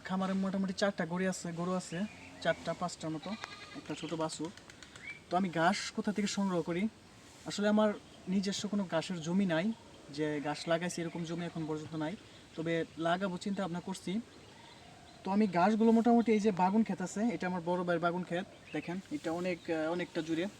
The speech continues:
প্রায় আপনার তিরিশ শতাংশ জুড়ে বাগুন ক্ষেত। এখান থেকে আমি মোটামুটি এই বাগুন ক্ষেতের নিচে যে ঘাসগুলো হয়, এই যে দেখেন বাগুন ক্ষেতের নিচে পর্যাপ্ত প্রচুর পরিমাণে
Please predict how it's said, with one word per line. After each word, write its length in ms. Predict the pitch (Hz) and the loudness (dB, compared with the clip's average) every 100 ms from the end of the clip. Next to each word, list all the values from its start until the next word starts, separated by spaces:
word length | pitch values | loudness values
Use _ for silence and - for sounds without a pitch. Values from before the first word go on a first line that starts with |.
| - - | -16 -4
প্রায় 300 | 165 156 151 135 135 | 0 0 0 -2 -6
আপনার 300 | - 156 147 143 135 | -6 -6 -6 -8 -8
তিরিশ 180 | 202 202 - | -4 -4 -4
শতাংশ 260 | 190 170 175 | -4 -6 -6
জুড়ে 140 | 170 170 160 | -4 -2 -2
বাগুন 180 | 185 175 | -4 -4
ক্ষেত। 160 | 165 202 - - - - - - - - - | -6 -6 -14 -18 -20 -20 -20 -20 -20 -10 -4
এখান 180 | 208 220 202 | 0 2 4
থেকে 120 | 233 | 6
আমি 100 | 233 220 | 6 6
মোটামুটি 360 | 233 226 226 269 - - - | 4 2 2 0 -2 -10 -10
এই 60 | 165 165 | -6 -4
বাগুন 160 | 196 220 | -2 -2
ক্ষেতের 200 | 214 214 | -2 -2
নিচে 140 | 220 233 | 0 -2
যে 40 | 220 175 | -2 -2
ঘাসগুলো 320 | 160 185 175 180 | -2 -2 -2 -2
হয়, 240 | 156 170 262 - - - - - - - 160 | 0 0 -2 -6 -12 -10 -10 -10 -10 -4 -2
এই 60 | |
যে 60 | 175 196 | 0 0
দেখেন 180 | 196 170 | 0 -2
বাগুন 160 | 185 202 | 2 2
ক্ষেতের 200 | 190 196 202 | 4 6 6
নিচে 180 | - 226 - - - - | 6 0 -2 -12 -2 4
পর্যাপ্ত 340 | 208 226 202 220 202 | 6 6 6 6 6
প্রচুর 200 | 240 220 220 | 4 4 4
পরিমাণে 200 | 208 | 4